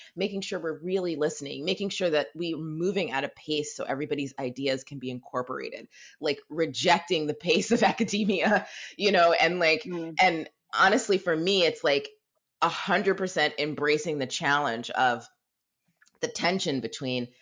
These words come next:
Speaker 1: "I need to get grants and I need to have funding, and, um, we need to be moving at the speed of trust," like Adrienne Maree Brown says, "and we need to be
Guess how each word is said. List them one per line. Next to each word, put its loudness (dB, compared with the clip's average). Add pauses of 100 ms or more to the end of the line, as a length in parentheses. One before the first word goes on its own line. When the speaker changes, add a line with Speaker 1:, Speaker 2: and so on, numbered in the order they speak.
(100)
Speaker 1:
"I -2
need -2
to -6
get -2
grants 0
and -4
I -4
need -4
to -6
have -6
funding, 2
and, 0 (320)
um, 2
we 0
need -2
to -4
be 0
moving -2
at -10
the -14
speed -6
of -6
trust," 2
like -6
Adrienne -6
Maree -4
Brown 4
says, -2
"and -6
we -4
need -4
to -10
be -4